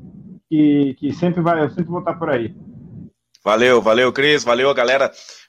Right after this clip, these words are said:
Speaker 2: aqui que, da banda, principalmente, que participou bastante, o Thiagão, o Mark, que tá sempre ativo na, na, no, no Vinil Rock Café aqui nas nossas lives,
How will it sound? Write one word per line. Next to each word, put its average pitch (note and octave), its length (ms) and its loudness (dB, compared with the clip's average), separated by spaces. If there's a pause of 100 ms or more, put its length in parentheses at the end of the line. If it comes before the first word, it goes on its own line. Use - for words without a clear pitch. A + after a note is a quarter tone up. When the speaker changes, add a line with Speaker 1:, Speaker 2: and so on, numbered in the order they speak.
Speaker 2:
aqui A#2+ 320 -6
que, F#2+ 240 -10
da E2+ 160 -4
banda, G#2 340 -4
principalmente, G2 460 -10
que - 80 -20
participou - 360 -6
bastante, G#2+ 460 -8
o F#2+ 60 -20
Thiagão, G2 500 -2
o F2+ 60 -12
Mark, G2+ 260 -2
que E2+ 460 -18
tá E2 100 -8
sempre G2+ 380 -6
ativo G2+ 500 -8
na, E2+ 120 -10
na, D2+ 540 -16 (440)
no, E2 160 -20
no E2+ 100 -16
Vinil F2 240 -8
Rock F#2 180 -4
Café F#2 240 -4
aqui F#2+ 160 -4
nas F2+ 160 -8
nossas F2+ 320 -2
lives, C3 300 0